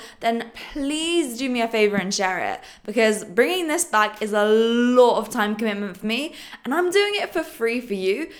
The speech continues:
'cause I know that this is gonna help a bunch of people based upon what I have found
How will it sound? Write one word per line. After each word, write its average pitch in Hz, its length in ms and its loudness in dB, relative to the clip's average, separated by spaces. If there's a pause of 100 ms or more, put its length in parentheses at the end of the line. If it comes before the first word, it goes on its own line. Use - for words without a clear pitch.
(140)
'cause 226 140 -8
I 320 100 2
know 359 160 0
that 277 140 2
this 233 140 -2
is 202 100 -8
gonna 196 240 -2
help 185 260 -2
a 160 60 -2
bunch 180 480 -4
of 185 120 -8
people 240 520 -2 (180)
based 277 260 4
upon 247 540 -2
what 208 320 0
I 190 180 4
have 247 200 -4
found 190 500 -4